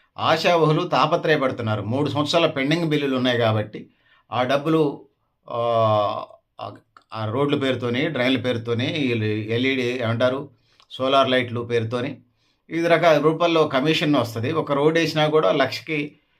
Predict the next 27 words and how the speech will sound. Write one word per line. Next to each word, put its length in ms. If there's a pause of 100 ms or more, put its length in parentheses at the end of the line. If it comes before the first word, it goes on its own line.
(280)
పది 160
శాతం 360
నుంచి 220
నలభై 280
శాతం 260
తీసుకుంటా 420
ఉన్నారు 260
ఒక్కొక్క 300
ప్రాంతంలో 360
ఒక్కొక్క 260
తీరుగా. 260 (520)
So 60
అందుకోసం 480
నిధులు 240
కూడా 220
పుష్కలంగా 500
రెడీగా 380
ఉన్నాయి. 380 (800)
So 140 (760)
మురిగిపోయే 640
పరిస్థితి 380
అన్న 420
టైంలో 540
ఎన్నికలు 240
పెడుతున్నారు 400
కాబట్టి 480
ఆశావహులు 840